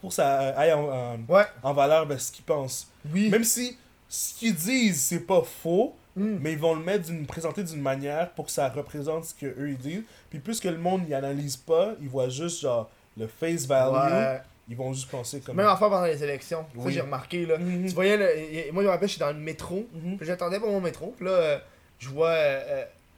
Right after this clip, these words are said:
Speaker 2: ça part, ça parle genre, ok, qu'est-ce que les prochains chefs
Speaker 1: Mhm.
Speaker 2: parlent. Puis il y avait deux partis où est-ce que c'est comme, ok, ce parti-là promet ça,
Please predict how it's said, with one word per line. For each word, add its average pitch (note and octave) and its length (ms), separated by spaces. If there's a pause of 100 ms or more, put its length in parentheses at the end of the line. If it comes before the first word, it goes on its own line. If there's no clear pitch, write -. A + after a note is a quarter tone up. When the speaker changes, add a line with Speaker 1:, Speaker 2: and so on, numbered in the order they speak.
(140)
Speaker 2:
ça E3+ 160
part, F#3 320
ça F3 100
parle E3+ 220
genre, E3 180
ok, D3+ 120 (420)
qu'est-ce F#3 160
que F#3 80
les D#3+ 100
prochains D#3+ 400
chefs E3 540 (180)
Speaker 1:
Mhm. D#3 300 (100)
Speaker 2:
parlent. D#3+ 380 (320)
Puis D3 80
il - 20
y - 20
avait F3+ 280
deux E3+ 340
partis A3 320
où G#3 80
est-ce F3+ 80
que F3 60
c'est D#3+ 120
comme, E3+ 140
ok, D#3+ 160 (180)
ce D#3+ 60
parti-là F3 460
promet E3 340
ça, E3+ 300